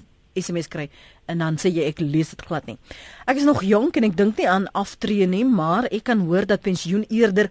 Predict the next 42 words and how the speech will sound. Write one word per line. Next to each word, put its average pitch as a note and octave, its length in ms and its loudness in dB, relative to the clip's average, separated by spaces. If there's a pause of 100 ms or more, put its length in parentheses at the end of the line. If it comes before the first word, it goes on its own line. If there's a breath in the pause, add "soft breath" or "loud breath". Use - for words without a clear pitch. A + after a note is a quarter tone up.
(240 loud breath)
'n - 40 -2
aanvulling B3 600 4
moet A3 180 2
wees D#3+ 260 0
tot - 180 -12
my E3+ 160 -2
ou G#3+ 180 4
dag F3 280 -2
geld G#3 260 -2 (300 loud breath)
en G3+ 180 2
dat F#3 140 0
my F3+ 120 0
privaat G3 440 -4
beleggings E3+ 600 -2
eerder F#3+ 380 2
my D#3+ 200 -2
hoofinkomste E3+ 920 -2
moet D#3+ 200 -4
wees. D#3 240 -2 (320 loud breath)
Kan F#3+ 300 0
niemand F#3 580 2
vertrou F3 560 -2
nie, D3+ 120 -2
skryf D3+ 360 -6
hierdie D#3 220 -4
luisteraar. F3 500 -2 (420 loud breath)
En G#3+ 100 2
nog A3+ 220 6
een C#4 180 4
sê, C#4 280 0 (680)
"Dit G3 200 0
is A3 120 -2
regter G3+ 360 2
dat C#4 220 0
twee C4 160 2
derders G3+ 420 2
belê E3+ 300 0
word, C#4 260 2
dan E3+ 160 -2
as E3+ 120 -6
jy F3+ 240 2
onaf-, A#3 400 -2